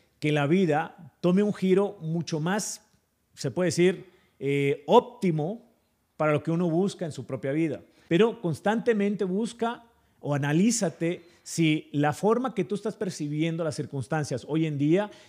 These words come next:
te sirven para lograr los objetivos que tú estás buscando realizar el día de mañana.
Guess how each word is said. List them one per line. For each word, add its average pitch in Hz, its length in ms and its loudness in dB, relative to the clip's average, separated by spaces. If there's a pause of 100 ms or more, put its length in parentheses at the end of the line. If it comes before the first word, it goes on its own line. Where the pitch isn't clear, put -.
(120)
te 165 140 4
sirven 240 340 4
para 180 160 -2
lograr 160 220 0
los 185 120 -4
objetivos 165 400 -4
que 151 120 -8
tú 175 100 -4
estás 175 220 -4
buscando 175 560 -6 (840)
realizar 151 920 0
el 143 160 -2
día 160 180 2
de 156 80 0
mañana. 110 540 -8